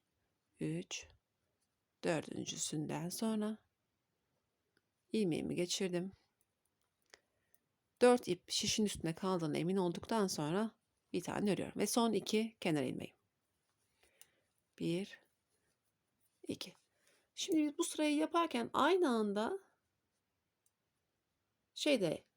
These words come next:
altıda bir yapıyorduk ya, ilk sıramızda yapmış olduk. Birinci sıramızda.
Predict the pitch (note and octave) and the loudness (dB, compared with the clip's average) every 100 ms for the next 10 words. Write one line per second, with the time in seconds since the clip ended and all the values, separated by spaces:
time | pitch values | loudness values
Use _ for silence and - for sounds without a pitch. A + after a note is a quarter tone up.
0 | _ _ _ _ _ - A#3 B3 C4 B3+ | _ _ _ _ _ 2 4 4 8 8
1 | B3+ B3+ B3+ E4+ D#4+ G#3+ - _ _ _ | 8 4 2 0 0 -2 -2 _ _ _
2 | - F#4+ - - C4+ B3+ B3+ D#4 B3 - | -2 0 2 6 8 8 6 6 6 4
3 | G3+ - - - - A3 F3+ - E3 - | -2 -4 -6 -2 4 4 4 0 -4 -6
4 | - - | -10 -12